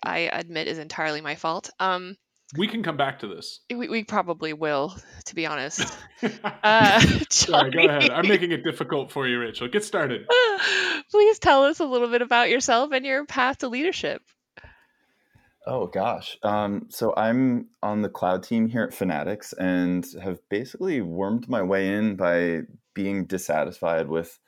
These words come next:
Speaker 3: all sorts of different things that are either how, how people are growing or how technology is serving us. And I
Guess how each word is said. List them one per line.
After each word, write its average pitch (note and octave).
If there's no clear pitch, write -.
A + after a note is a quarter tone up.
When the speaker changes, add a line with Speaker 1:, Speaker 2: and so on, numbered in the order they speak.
Speaker 3:
all F#2+
sorts -
of G2
different F#2+
things F#2
that F2
are E2+
either F2
how, G2+
how G#2+
people G#2
are F#2
growing A2
or E2
how F#2
technology F2+
is E2
serving F#2
us. -
And D#2
I E2+